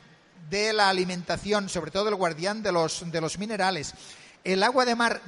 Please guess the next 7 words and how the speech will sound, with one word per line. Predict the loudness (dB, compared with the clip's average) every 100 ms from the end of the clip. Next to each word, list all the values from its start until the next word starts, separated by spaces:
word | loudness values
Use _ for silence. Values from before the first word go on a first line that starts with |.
| 0
detecta | 4 4 2 -2 -4 -6 2 2 2 -2 -20 -20 -20 -6
que, | -4 -4 -8 -20 -20 -20 -12
digamos, | -8 -2 0 0 -4 -8 -2
te | 0
has | 0 -2
alimentado | 0 0 -2 2 2 2 0
sólidamente, | -2 6 6 6 4 0 0 -2 -4 -8 -10 -10